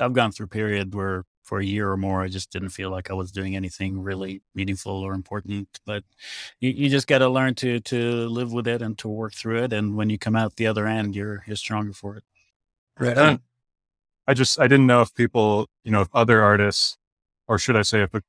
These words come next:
Speaker 3: a really great artist who I know has struggled with it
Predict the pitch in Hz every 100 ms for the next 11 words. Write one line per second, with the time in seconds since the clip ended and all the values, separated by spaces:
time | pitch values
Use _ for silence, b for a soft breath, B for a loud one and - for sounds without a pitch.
0 | _ - 98 110 113 95 110 110 98 98
1 | 92 - 104 95 98 104 98 _ _ _
2 | _ - 95 - - - _ _ - -
3 | 104 90 90 92 87 95